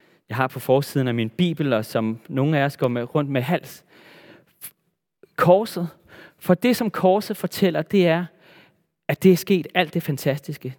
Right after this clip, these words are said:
Det skete, da Jesus døde for os på korset. Han tog vores synd.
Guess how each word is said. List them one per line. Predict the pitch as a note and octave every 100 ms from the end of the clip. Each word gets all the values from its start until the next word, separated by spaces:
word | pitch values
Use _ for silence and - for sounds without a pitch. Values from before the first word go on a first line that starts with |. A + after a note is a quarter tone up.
| -
Det | C#3+
skete, | - E3 E3 F#3+
da | F3+ C#3 B2+
Jesus | C3 - D3 -
døde | - A2 G#2+
for | B2+ -
os | C#2 G2
på | - -
korset. | - D2+ - _ _ _ _ _ _ _ _ _ - -
Han | -
tog | C3 A#3+ F#3
vores | F3+
synd. | - -